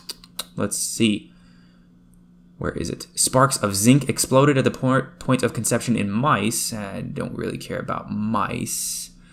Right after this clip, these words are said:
Um, where are we looking at? Well, let's hear what one of the quotes says. It says, "It was remarkable," says one of the team, Teresa Woodruff. "We discovered the zinc spark just about five years ago in the mouse,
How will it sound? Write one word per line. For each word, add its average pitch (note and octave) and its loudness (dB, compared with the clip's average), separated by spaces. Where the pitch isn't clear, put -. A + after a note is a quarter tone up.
Um, C3 -4
where D#3+ -4
are F#3 -4
we E3+ -4
looking E3 -8
at? - -8
Well, A#2+ 4
let's A#2+ 4
hear B2 4
what A2+ 4
one A2+ 4
of G2+ 0
the G#2 -4
quotes A2+ 2
says. G#2 2
It A#2 -2
says, G#2+ 2
"It D#3 2
was C#3+ 8
remarkable," A#2 8
says G2 0
one G2+ 0
of G2 -2
the G2 0
team, G#2+ 4
Teresa A2+ 2
Woodruff. G#2 2
"We G2+ 4
discovered D3 6
the G#2+ 6
zinc B2+ 4
spark G#2+ 6
just A2 0
about G#2 0
five B2+ 6
years B2+ 4
ago A2 4
in G#2 4
the G#2 4
mouse, A2 6